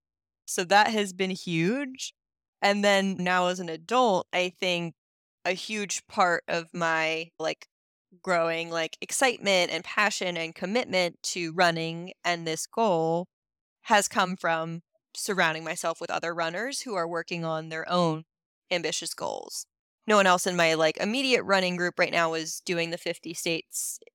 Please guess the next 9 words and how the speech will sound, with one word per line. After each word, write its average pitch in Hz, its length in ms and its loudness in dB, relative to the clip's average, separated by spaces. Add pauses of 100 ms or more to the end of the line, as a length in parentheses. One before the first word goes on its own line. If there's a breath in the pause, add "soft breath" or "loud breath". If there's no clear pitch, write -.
or - 160 -4
fifty 185 260 -4
races 160 320 -2
in 165 120 -2
fifty 165 240 -6
states, 220 440 2
but 165 260 4 (540 loud breath)
some 185 400 2
are, 165 640 4